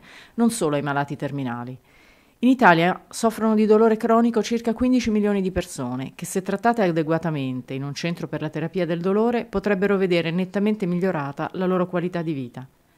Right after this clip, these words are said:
Alla conferenza stampa hanno partecipato il presidente di Antea Claudia Monti, il coordinatore sanitario scientifico di Antea dottor Giuseppe Casale, il presidente della Regione Lazio Nicola Zingaretti, che ha ricordato quanto sia importante garantire a tutti i malati la qualità dell'assistenza anche domiciliare,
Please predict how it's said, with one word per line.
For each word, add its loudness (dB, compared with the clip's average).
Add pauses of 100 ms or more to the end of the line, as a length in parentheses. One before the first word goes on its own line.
(380)
Alla 2
conferenza 0
stampa -4
hanno 0
partecipato 0
il -4
presidente -2
di -2
Antea 0
Claudia -2
Monti, -6 (360)
il -6
coordinatore 2
sanitario 0
scientifico -4
di -4
Antea -4
dottor -6
Giuseppe -8
Casale, 0 (380)
il -2
presidente 4
della 4
Regione 2
Lazio 2
Nicola 2
Zingaretti, -4
che -4
ha 2
ricordato 2
quanto -2
sia 2
importante -2
garantire -2
a 0
tutti -4
i 4
malati 0
la 0
qualità 0
dell'assistenza -2
anche 0
domiciliare, -4